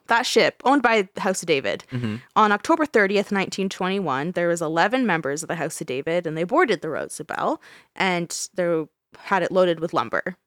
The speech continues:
Speaker 1: 'cause they had a lumber enterprise. They had to take it back to the island.
Speaker 2: Mm-hmm.
Speaker 1: So a few days later, the Rosabelle was found upside down, bobbing in the waves.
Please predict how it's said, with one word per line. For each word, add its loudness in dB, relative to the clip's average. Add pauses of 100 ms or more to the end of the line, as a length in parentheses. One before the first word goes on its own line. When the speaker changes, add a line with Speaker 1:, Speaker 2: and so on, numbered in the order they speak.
(140)
Speaker 1:
'cause -10
they -10
had -8
a -4
lumber -2
enterprise. -6
They -8
had -8
to -20 (100)
take -8
it -10
back -10 (100)
to -4
the -4
island. -10 (340)
Speaker 2:
Mm-hmm. -14
Speaker 1:
So -2
a 0
few -4
days -2
later, -4 (680)
the -2
Rosabelle 0
was -2
found -2 (420)
upside 0
down, -2 (480)
bobbing 2
in -4
the -4
waves. -8